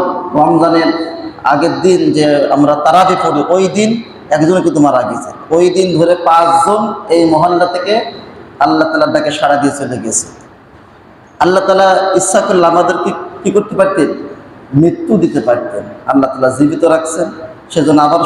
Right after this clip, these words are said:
শুকরিয়া আদায় করে আলহামদুলিল্লাহ। হতে পারে যে এই জুম্মা আমার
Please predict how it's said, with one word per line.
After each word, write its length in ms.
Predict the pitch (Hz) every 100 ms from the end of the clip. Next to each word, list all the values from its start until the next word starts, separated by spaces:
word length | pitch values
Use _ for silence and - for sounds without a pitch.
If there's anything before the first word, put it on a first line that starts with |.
| -
শুকরিয়া 300 | 170 151 147
আদায় 160 | 139 -
করে 120 | 127
আলহামদুলিল্লাহ। 760 | 127 - 135 113 107 104 101 - - - - - - - - - 285 285 294 285 285 - - - - 143
হতে 200 | 185 214 226
পারে 180 | 220 180 151 143
যে 80 | 165 - 170
এই 80 | 185 165
জুম্মা 360 | 170 180 165 156 143 139 - - - 151
আমার 200 | 180